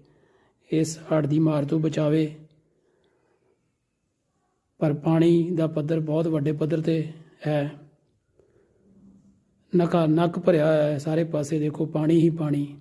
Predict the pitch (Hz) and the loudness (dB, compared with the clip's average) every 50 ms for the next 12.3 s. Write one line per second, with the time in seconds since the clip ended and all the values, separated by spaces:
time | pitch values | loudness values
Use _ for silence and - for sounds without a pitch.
0 | - _ _ _ _ _ _ _ _ _ _ _ _ _ _ _ _ _ _ _ | -20 _ _ _ _ _ _ _ _ _ _ _ _ _ _ _ _ _ _ _
1 | _ _ _ - - - - 170 165 160 156 151 151 - - - - _ _ _ | _ _ _ -20 -20 -4 -2 0 0 2 0 -2 -6 -10 -16 -20 -20 _ _ _
2 | _ _ _ _ - - 160 160 165 165 165 160 151 151 151 160 160 - 147 165 | _ _ _ _ -4 -4 -2 0 0 0 0 0 0 0 -2 -2 -2 0 0 2
3 | 180 175 - 160 160 160 165 165 160 165 156 160 160 147 - - - - - _ | 2 0 0 -4 -4 -2 -4 -2 -2 0 0 0 0 0 -2 -6 -14 -20 -20 _
4 | _ _ _ _ _ _ _ _ _ _ _ _ _ _ _ _ _ _ _ _ | _ _ _ _ _ _ _ _ _ _ _ _ _ _ _ _ _ _ _ _
5 | _ _ _ _ _ - - 156 139 139 160 160 160 160 151 147 147 143 170 160 | _ _ _ _ _ -8 -4 -4 -2 0 0 0 0 -2 -2 -2 -2 -2 0 0
6 | 151 156 160 147 156 160 156 160 156 156 151 151 151 151 151 147 143 147 156 156 | 0 0 0 0 0 0 0 2 2 2 2 2 2 2 0 -2 -2 -4 -4 -2
7 | 151 151 151 151 156 156 160 156 160 156 147 147 156 151 151 151 - 147 135 135 | -2 -2 -2 -2 0 0 0 0 0 -4 -4 -4 -4 -6 -4 -4 -4 -2 -2 -4
8 | 131 - - - _ _ _ _ _ _ _ - 165 147 165 180 175 185 160 160 | -6 -8 -14 -20 _ _ _ _ _ _ _ -2 0 2 2 2 0 0 0 0
9 | 156 147 147 147 156 151 151 139 151 151 147 147 - 147 143 143 - 151 151 147 | 2 2 2 0 0 -2 -2 -4 -4 -4 -4 -4 -4 -6 -6 -4 -2 -2 -2 -2
10 | 147 151 147 143 143 139 139 135 123 - - - 143 143 143 156 156 160 160 160 | -2 -2 -2 -2 -2 -4 -4 -6 -8 -10 -8 -8 -6 -4 -2 -2 0 0 0 0
11 | 147 139 143 151 160 170 151 156 147 135 - 143 151 143 139 151 147 151 143 143 | 0 0 0 0 0 2 2 2 0 -2 -2 -4 -2 -2 -2 -2 -2 -4 -4 -2
12 | 143 143 151 165 180 | -2 0 0 0 0